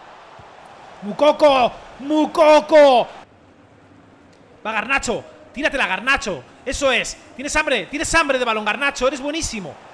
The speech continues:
Eres buenísimo, Garnacho. Tíratelo. ¡Garnacho!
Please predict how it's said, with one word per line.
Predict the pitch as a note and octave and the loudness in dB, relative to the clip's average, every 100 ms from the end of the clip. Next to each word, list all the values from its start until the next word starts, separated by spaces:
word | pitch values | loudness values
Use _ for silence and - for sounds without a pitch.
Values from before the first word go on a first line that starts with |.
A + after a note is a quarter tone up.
| - - | -20 -12
Eres | C#4 | -8
buenísimo, | D4+ E4 E4+ C#4 C4 | -4 -4 -4 -4 -2
Garnacho. | B3 D#4+ D#4+ B3+ D3 - - - - | 0 0 0 -4 -6 -12 -20 -20 -16
Tíratelo. | - E4+ D#4+ D4 G3+ B2+ - - - - - - - - - - - - - | -4 -2 0 0 0 -6 -18 -20 -20 -20 -20 -20 -20 -20 -20 -20 -20 -20 -12
¡Garnacho! | B3+ D4+ G#4 G#4+ | -8 0 2 4